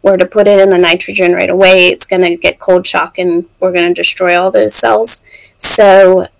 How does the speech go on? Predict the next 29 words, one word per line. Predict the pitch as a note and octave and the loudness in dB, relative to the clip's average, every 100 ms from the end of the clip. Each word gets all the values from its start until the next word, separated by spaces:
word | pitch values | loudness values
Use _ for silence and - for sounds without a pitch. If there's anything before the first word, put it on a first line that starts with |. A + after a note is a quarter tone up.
| - | -8
that | G3 A3+ C4+ - | -2 0 0 -2
process | - G3+ G3+ - F#3+ F#3+ - - - - - | -2 0 0 0 0 0 -2 -2 -4 -6 -8
takes | - G#3+ - | -4 -4 -4
about | G3+ F#3+ F3+ - - _ _ | -4 0 0 -2 -6 _ _
three | G3+ G3 | -2 0
to | F3+ | 0
four | - F#3 | 0 0
hours. | E3 - - - - | 0 0 -2 -2 -4
But | - G#3 - | -2 0 0
after | G3+ - G#3 | -2 -2 -2
that | G3 F#3 | 0 0
initial | F#3 F3+ - F3 | 0 -2 -2 -4
thirty | F3 F3 E3+ | -4 -4 -2
minute | E3+ E3+ E3 - - - - - - - - | -2 -2 -4 -6 -12 -10 -10 -12 -20 -20 -6
evaluation, | F3+ F3 E3+ F3 E3+ E3+ G3 E3+ | -2 0 2 2 2 0 0 -2
which | D#3 | -2
we | F#3+ | -6
give | G3 F3+ | -2 0
you | F3 | 0
that | F3 E3+ | 0 -2
initial | F3 F3 E3+ - E3+ | -2 -2 -2 -2 -2
evaluation, | E3+ E3+ E3 E3 E3 - E3+ F3 | -2 -4 -6 -6 -6 -4 -4 -2
then | - E3+ | 0 0
you | E3+ | -2
get | - F3 - | -4 -8 -6
to | |
go | - - | -4 -4
home. | - - - - - - _ - | -4 -8 -8 -10 -14 -20 _ -8
Um, | - A#1 - F3+ G3+ | -6 -4 -6 -8 -14